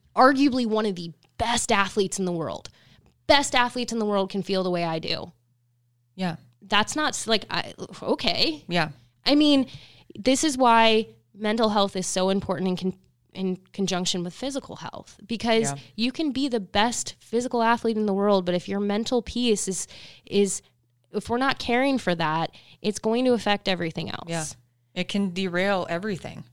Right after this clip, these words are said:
Speaker 1: It can. And so if you're somebody who's sitting there right now and you're like, "You know what? I'm, I'm, I'm having a day."
Speaker 2: A week, a month.
Speaker 1: A month, a year. <laughs>
Speaker 2: Twenty twenty.
Speaker 1: Sorry, I just did the Friends
Speaker 2: Oh.
Speaker 1: clap. <laughs>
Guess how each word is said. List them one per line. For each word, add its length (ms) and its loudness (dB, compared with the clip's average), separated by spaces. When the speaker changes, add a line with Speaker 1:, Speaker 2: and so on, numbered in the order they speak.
Speaker 1:
It 140 -2
can. 300 -2
And 120 0
so 120 0
if 160 -2
you're 100 0
somebody 380 0
who's 160 -4
sitting 260 -4
there 140 0
right 160 -2
now 120 -6
and 80 -6
you're 100 -6
like, 180 -8
"You 60 -2
know 120 2
what? 240 2
I'm, 400 0
I'm, 240 0
I'm 120 -2
having 680 2
a 60 -10
day." 480 0
Speaker 2:
A 80 -6
week, 360 -6
a 60 -4
month. 340 -2
Speaker 1:
A 60 -4
month, 480 0
a 60 -4
year. 540 -4
<laughs> 440 -8
Speaker 2:
Twenty 340 6
twenty. 400 2
Speaker 1:
Sorry, 280 4
I 120 2
just 300 -4
did 160 -6
the 60 -4
Friends 340 -2
Speaker 2:
Oh. 80 2
Speaker 1:
clap. 300 4
<laughs> 720 4